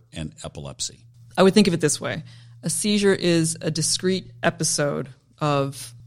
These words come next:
Speaker 2: uncontrolled brain activity that can lead to changes in levels of consciousness, abnormal movements, uh, emotional outbursts, and actually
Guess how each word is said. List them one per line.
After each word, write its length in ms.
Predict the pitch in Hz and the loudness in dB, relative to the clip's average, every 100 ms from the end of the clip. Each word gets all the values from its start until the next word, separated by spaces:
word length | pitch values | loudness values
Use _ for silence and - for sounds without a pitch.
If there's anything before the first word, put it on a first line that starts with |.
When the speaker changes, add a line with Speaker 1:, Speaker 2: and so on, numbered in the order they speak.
| - | 0
Speaker 2:
uncontrolled 1000 | 185 185 - 180 - 175 165 160 151 160 | 4 4 4 0 2 4 4 4 0 -2
brain 240 | 160 160 151 | 0 2 0
activity 440 | 143 - 90 139 | -4 -6 -6 -4
that 200 | 131 123 | -4 -6
can 260 | - 139 143 | -6 -8 -6
lead 360 | 143 143 139 | -6 -6 -8
to 520 | - 147 139 135 135 - - - | -6 -4 -4 -4 -6 -8 -12 -2
changes 400 | 175 156 147 147 | 2 2 0 -2
in 120 | 143 | -2
levels 320 | 143 131 - | -4 -4 -10
of 80 | - | -4
consciousness, 840 | 185 180 180 - 175 175 - - - - _ - | 0 0 0 -2 0 0 -2 -4 -10 -20 _ -2
abnormal 400 | 151 147 143 139 | 0 2 0 2
movements, 840 | 160 180 175 170 170 165 - - - - - - | 2 4 4 2 2 0 -4 -6 -12 -20 -20 -12
uh, 240 | 139 131 - | -8 -4 2
emotional 380 | 160 156 160 | 2 2 -2
outbursts, 880 | 143 147 147 147 147 - - - - - - | -2 -4 -2 -2 -2 -4 -6 -8 -8 -12 -12
and 220 | 156 - | -10 -2
actually 500 | 156 165 - 147 | -2 0 0 -2